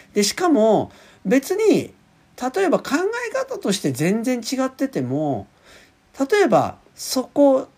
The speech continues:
それをやってる人、教えない授業ってことを意識してやっている人のいろんなことをああでもない、こうでもないっていういろんなプロセスがあっ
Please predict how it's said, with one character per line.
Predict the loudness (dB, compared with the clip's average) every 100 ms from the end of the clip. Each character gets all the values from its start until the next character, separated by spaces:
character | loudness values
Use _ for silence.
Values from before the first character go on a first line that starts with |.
| _
そ | -6 0
れ | 4
を | 4
や | 4 2
っ |
て | -2 -4
る | -4
人、 | -4 -4
教 | -2 -2
え | -2
な | -2
い |
授 | -4 -2
業 | -2
っ | -2
て | -4
こ | -8 -6
と | -4
を | -4
意 |
識 | -4 -6 -8
し |
て | -8 -10
や | -10
っ | -12
て | _ -6 -4
い |
る | -2
人 | -4 -2 -4 -4 _ _ _ _ _ _ _ _
の | -2 0 -2 -12 -18 -8
い | -4
ろ | -4
ん | -6 -10 -8
な | -6
こ | -4
と | -2 0
を | 2
あ | 0
あ | 0
で | 0
も | -2
な | -2 -4
い、 | -8
こ | -8 -4
う |
で | -2
も | -2 -4
な | -6
い |
っ | -10
て | _ -8
い | -6
う |
い |
ろ | -4 -4
ん | -4
な | -4
プ | -4 -4
ロ | -2
セ | -4
ス | -4 -4
が | -6 -6
あ |
っ | -8